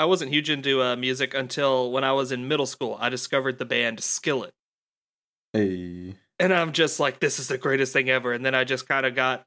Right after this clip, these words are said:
Speaker 1: uh, really got into the, uh, mid two thousands rock bands. So, like, uh, Three Days Grace, uh,
Speaker 2: Yeah.
Speaker 1: Thousands Foot Krutch, a lot of Christian rock now that I think about it.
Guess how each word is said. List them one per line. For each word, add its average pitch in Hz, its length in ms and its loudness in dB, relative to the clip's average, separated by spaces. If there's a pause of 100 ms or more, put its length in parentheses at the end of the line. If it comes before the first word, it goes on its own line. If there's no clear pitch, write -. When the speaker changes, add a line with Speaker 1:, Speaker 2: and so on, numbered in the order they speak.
(140)
Speaker 1:
uh, 135 260 2
really 165 220 4
got 143 220 2
into 135 220 -2
the, 127 200 2
uh, 117 100 2
mid 120 220 -2
two 135 80 -4
thousands 123 420 -4
rock 117 260 -6
bands. 123 380 -6 (1000)
So, 131 100 4
like, 123 240 0
uh, 117 420 -2 (140)
Three 139 160 2
Days 131 220 4
Grace, 127 720 0 (960)
uh, - 20 -14
Speaker 2:
Yeah. 127 240 2
Speaker 1:
Thousands 135 460 0
Foot 131 220 -4
Krutch, 127 220 -2
a 135 40 -10
lot 202 120 0
of 180 80 -4
Christian 135 360 -6
rock 110 320 -8
now 120 100 -8
that 117 100 -8
I - 40 -12
think 120 200 -10
about 113 280 -6
it. 117 120 -10